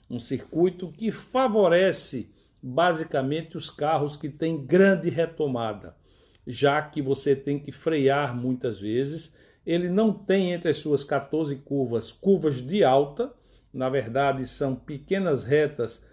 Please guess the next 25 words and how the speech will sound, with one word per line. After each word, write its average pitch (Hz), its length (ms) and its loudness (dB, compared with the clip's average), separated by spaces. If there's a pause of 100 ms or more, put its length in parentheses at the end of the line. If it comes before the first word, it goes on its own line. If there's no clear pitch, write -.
(140)
sempre 180 540 -4
unidas 139 680 0 (300)
por 139 560 2
curvas, 160 760 2 (240)
eh, 120 220 -4
de 127 140 -6
baixa 143 580 -2 (320)
e, 143 240 0
ou 147 160 6
de 139 100 -2
média 135 300 2
velocidade. 117 880 -2
Tem 170 180 -2
uma 196 220 2
chicane 147 720 0
entre 151 240 -2
as 127 140 -6
curvas 123 440 -4
oito 127 320 0
e 240 40 -2
nove, 180 520 4 (380)
uma 117 80 -8
chicane 131 420 -2
bastante 123 540 -2
aberta. 170 580 2